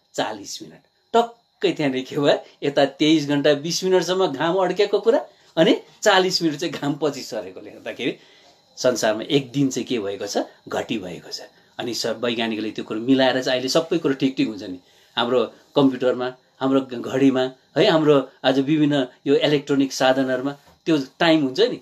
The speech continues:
त्यो टाइम ठिक ठिक चलेको कारण चाहिँ त्यो हो। त्यो मिलाए, नभए त जताभाइ हुन्थ्यो, गडबडी त्यहाँनिर हुन्थ्यो। यो प्रकारको एउटा वैज्ञानिक सत्यता आज गिबोनमा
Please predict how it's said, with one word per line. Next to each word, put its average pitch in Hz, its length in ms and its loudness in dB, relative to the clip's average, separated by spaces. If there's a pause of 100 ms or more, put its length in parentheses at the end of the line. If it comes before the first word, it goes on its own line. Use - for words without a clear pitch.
(220)
त्यो 185 100 -2
टाइम 143 240 -2
ठिक - 280 -12
ठिक 190 180 -8
चलेको 139 320 2
कारण 123 340 -8
चाहिँ 120 140 -12
त्यो 131 200 -10
हो। - 120 -18 (240)
त्यो 160 100 0
मिलाए, 180 340 6
नभए 190 280 4
त - 140 -4 (420)
जताभाइ 165 420 4
हुन्थ्यो, 120 340 -4
गडबडी 151 440 -2
त्यहाँनिर 120 280 -6
हुन्थ्यो। 98 340 -20 (380)
यो 147 80 2
प्रकारको 139 320 2
एउटा 120 180 2
वैज्ञानिक 175 380 4
सत्यता - 440 -6 (520)
आज 87 240 -16
गिबोनमा 143 460 2